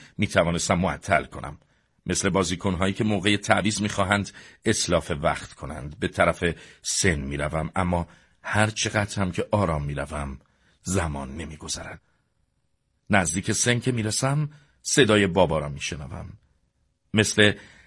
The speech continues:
عروسی‌های قدیم که یک نفر از همان دم سالن در حالی که یک نوار دستش بود به تف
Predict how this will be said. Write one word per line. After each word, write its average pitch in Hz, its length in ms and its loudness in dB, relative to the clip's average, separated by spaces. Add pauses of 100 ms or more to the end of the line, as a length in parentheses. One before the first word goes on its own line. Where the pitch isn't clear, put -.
(320)
عروسی‌های 95 720 6
قدیم 90 480 2
که 98 120 0
یک 92 160 0
نفر 92 240 2
از 87 160 -2
همان 107 320 2
دم 92 240 4
سالن 90 360 2
در 85 160 2
حالی 85 180 -2
که - 120 -4
یک 90 280 -2
نوار 87 400 4
دستش 80 500 -2
بود 80 300 -4 (320)
به 95 100 0
تف - 260 0